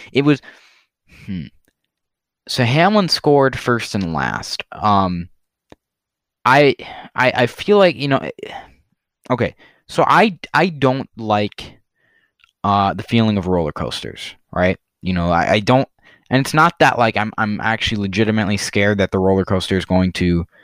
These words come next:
break down and, and kill all of us. Um,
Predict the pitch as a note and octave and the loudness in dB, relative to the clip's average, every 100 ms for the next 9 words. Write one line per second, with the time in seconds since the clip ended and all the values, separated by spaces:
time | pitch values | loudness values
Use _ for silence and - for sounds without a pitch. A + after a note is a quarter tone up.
0 | _ _ _ F#2 F#2+ - F#2+ F#2 G#2 A2 | _ _ _ -2 -2 -2 -2 0 -2 -4
1 | - D#2+ F2 C#2+ E2+ F2 G2+ G2+ A2+ B2+ | -8 -4 -4 -2 -4 -2 0 4 4 4
2 | C#3 D3 - - _ _ _ _ _ _ | 2 0 -4 -12 _ _ _ _ _ _
3 | _ _ - F2+ F2+ E2+ D#2+ E2 | _ _ -4 0 0 0 -4 -8